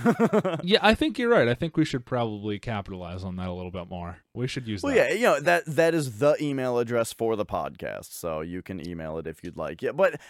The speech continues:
Speaker 1: I mean, it's fucking twenty twenty-one. You can just D M us on Twitter also.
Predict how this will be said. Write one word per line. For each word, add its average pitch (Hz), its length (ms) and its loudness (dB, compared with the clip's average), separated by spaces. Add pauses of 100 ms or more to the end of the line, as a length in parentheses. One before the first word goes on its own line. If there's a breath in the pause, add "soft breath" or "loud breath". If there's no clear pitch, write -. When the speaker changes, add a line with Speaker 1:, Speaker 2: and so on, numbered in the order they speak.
Speaker 1:
I 165 160 -2
mean, 190 220 -2
it's 185 160 0
fucking 202 380 -2
twenty 156 260 -2
twenty-one. 147 520 -2
You 110 100 -4
can 139 120 -4
just 104 280 -6
D 127 240 -2
M 113 440 -4
us 104 260 -2
on 101 200 -4
Twitter 90 540 -6
also. 87 420 -6